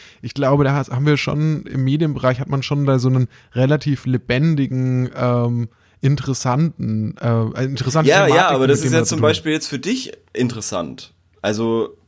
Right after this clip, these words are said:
Speaker 2: es mag ja zum Beispiel der Mensch aus der, aus dem Controlling, was auch immer die machen, anders sehen,
Speaker 1: Nee, das
Speaker 2: oder?
Speaker 1: glaub ich nicht,
Speaker 2: Also
Speaker 1: weil wir ja, wir sind,
Speaker 2: Echt?
Speaker 1: unsere Aufgabe
Speaker 2: Okay.
Speaker 1: ist es ja quasi, also, d-, v-, v-, von Berufswegen her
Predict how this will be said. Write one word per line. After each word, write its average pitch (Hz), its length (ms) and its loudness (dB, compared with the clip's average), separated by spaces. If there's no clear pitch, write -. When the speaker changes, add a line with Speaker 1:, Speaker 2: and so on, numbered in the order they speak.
Speaker 2:
es 73 260 -6
mag 123 260 2
ja 131 120 2
zum 127 120 -6
Beispiel 123 460 0
der 120 120 0
Mensch 127 200 0
aus 123 120 -6
der, 117 340 -2
aus - 220 -8
dem 110 240 -8
Controlling, 120 760 2
was 101 140 -2
auch 98 60 -6
immer 107 340 0
die 151 200 -2
machen, 117 460 -4
anders 160 380 -2
sehen, 76 200 -10
Speaker 1:
Nee, 151 200 0
das 165 100 -6
Speaker 2:
oder? 160 80 0
Speaker 1:
glaub 175 140 2
ich 147 80 -2
nicht, 185 140 0
Speaker 2:
Also 190 100 -4
Speaker 1:
weil 135 160 2
wir 143 100 2
ja, 139 340 2
wir 143 100 0
sind, 139 220 -2
Speaker 2:
Echt? 147 120 4
Speaker 1:
unsere 131 140 -8
Aufgabe 143 460 2
Speaker 2:
Okay. 147 60 0
Speaker 1:
ist - 140 -4
es 143 160 -6
ja 135 140 2
quasi, 131 440 -2
also, 156 320 -2
d-, 143 280 -10
v-, 143 160 -14
v-, - 200 -14
von 143 200 -6
Berufswegen 139 680 -2
her 117 400 -2